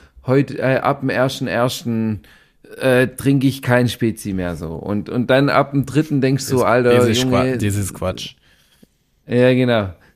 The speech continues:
Speaker 1: <laughs> Aber, äh, es ist, ist definitiv so, wie du sagst, mit diesen zu harten Cuts, bringt dann irgendwie nichts, aber trotzdem so, für mich geht's auch nicht so, "Boah, ab morgen gebe ich Vollgas", sondern für mich ist eher so, "Okay, geil, jetzt ist es abgeschlossen, dieses Jahr", und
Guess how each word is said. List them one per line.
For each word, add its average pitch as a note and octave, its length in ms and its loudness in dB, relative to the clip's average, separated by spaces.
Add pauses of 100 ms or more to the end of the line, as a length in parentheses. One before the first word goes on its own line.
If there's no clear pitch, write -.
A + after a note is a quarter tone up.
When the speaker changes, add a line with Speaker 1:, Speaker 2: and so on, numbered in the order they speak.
Speaker 1:
<laughs> C#3 340 2 (440)
Aber, C3+ 640 2 (180)
äh, C3 280 6
es C3+ 260 0
ist, D#3 240 -4
ist C#3 280 -2
definitiv D3 540 2
so, C#3+ 160 0
wie C#3 100 0
du C3+ 100 -2
sagst, C#3+ 280 -4
mit C3 160 -2
diesen B2 260 -6
zu C3 200 -4
harten B2+ 240 -4
Cuts, C3+ 340 -6 (340)
bringt C#3+ 220 -4
dann D3 140 -2
irgendwie D3 260 0
nichts, D3 240 -2
aber C3 220 -4
trotzdem C#3+ 360 -2
so, C3+ 220 0 (320)
für C#3 160 -4
mich D3+ 180 0
geht's D3+ 200 0
auch C3+ 120 2
nicht C#3 200 0
so, C#3 220 2
"Boah, B2+ 200 2
ab A#2 180 -2
morgen C3+ 320 2
gebe B2 160 -2
ich A2+ 80 -10
Vollgas", D3+ 460 -2
sondern C3+ 200 -2
für B2 100 -6
mich C3+ 180 -4
ist C3+ 140 -6
eher C3 160 -2
so, B2 200 -4 (280)
"Okay, B2 300 -2
geil, B2 260 2
jetzt B2 180 -4
ist A2 100 -10
es G#2+ 140 -8
abgeschlossen, B2+ 1040 -4
dieses A2+ 400 -10
Jahr", B2 460 0
und G#2 220 -4